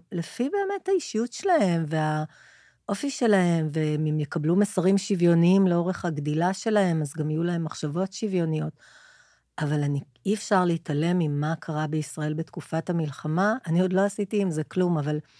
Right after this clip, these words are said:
מתחילת המלחמה אני מצלמת מסכי טלוויזיה של, אה, חדשות ושדרנים ושדרניות, ופשוט איך שנהייתה מלחמה, כמעט כל הנשים ירדו מהמסכים,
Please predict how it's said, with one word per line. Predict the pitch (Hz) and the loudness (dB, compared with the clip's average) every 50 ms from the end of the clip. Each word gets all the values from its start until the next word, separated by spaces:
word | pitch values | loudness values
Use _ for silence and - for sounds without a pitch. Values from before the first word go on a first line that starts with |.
| - - _ _ _ _ - | -20 -20 _ _ _ _ 0
מתחילת | 208 220 - - 220 202 196 196 - | 0 0 0 2 2 2 2 2 2
המלחמה | 214 208 202 170 - - 160 170 180 190 | 2 0 0 0 -2 -2 -2 0 0 0
אני | 190 180 | 0 0
מצלמת | 156 160 - - 165 156 165 180 196 190 - | -2 -2 -4 -2 -2 0 0 0 -2 -2 -4
מסכי | 175 151 - 156 - - 165 170 | -6 -6 -6 -8 -6 -4 -4 -4
טלוויזיה | - 190 175 165 143 139 143 156 170 165 180 208 220 233 269 - _ _ _ _ _ _ _ _ _ _ _ _ _ - | -2 0 0 0 -2 -2 0 0 0 2 2 2 2 2 0 -2 _ _ _ _ _ _ _ _ _ _ _ _ _ -8
של, | - 170 165 156 156 151 | -4 -2 0 0 0 0
אה, | 156 151 151 156 160 170 170 - | 0 0 0 -2 -2 -4 -6 -10
חדשות | - - - 151 147 143 - - - 208 208 226 220 - - | -10 -8 -6 -4 -4 -6 -4 0 2 4 4 4 2 -2 -6
ושדרנים | 165 160 - - - 156 147 151 151 160 160 165 175 190 208 220 233 262 262 - _ _ _ _ _ _ _ _ _ _ _ _ _ - | -6 -6 -6 -4 -6 -4 -2 0 0 2 4 4 4 4 4 4 2 0 -2 -6 _ _ _ _ _ _ _ _ _ _ _ _ _ -6
ושדרניות, | 165 160 165 - - 165 143 147 156 156 156 160 160 165 196 214 240 233 - 175 | -4 -4 -4 -2 -4 -2 0 0 2 2 4 4 4 4 6 4 4 2 0 -4
ופשוט | 156 175 175 - 190 - - - 285 294 - - _ _ - | -4 -4 -4 -4 -6 -6 -4 -4 -4 -4 -4 -8 _ _ 0
איך | 247 262 - - | 0 0 0 -2
שנהייתה | - 254 240 208 185 175 - 214 208 | 0 2 2 2 2 2 2 0 2
מלחמה, | 208 214 214 190 - - 165 165 180 190 220 240 - _ _ _ _ _ _ _ _ _ _ _ _ _ _ _ _ _ _ _ _ _ _ _ _ _ _ | 2 2 0 -2 -2 0 0 2 2 2 0 -2 -6 _ _ _ _ _ _ _ _ _ _ _ _ _ _ _ _ _ _ _ _ _ _ _ _ _ _
כמעט | - - 220 214 233 269 294 - | -2 2 4 6 6 4 2 -2
כל | - - 254 247 | 0 4 6 6
הנשים | 254 262 254 233 - - - 220 214 | 6 6 4 2 0 2 2 4 4
ירדו | 185 156 165 170 185 | 4 4 2 2 4
מהמסכים, | 196 208 208 196 190 175 170 - - 170 - - - 170 175 185 196 226 | 4 6 6 4 4 2 0 -2 -6 -8 -6 -2 0 0 2 2 0 0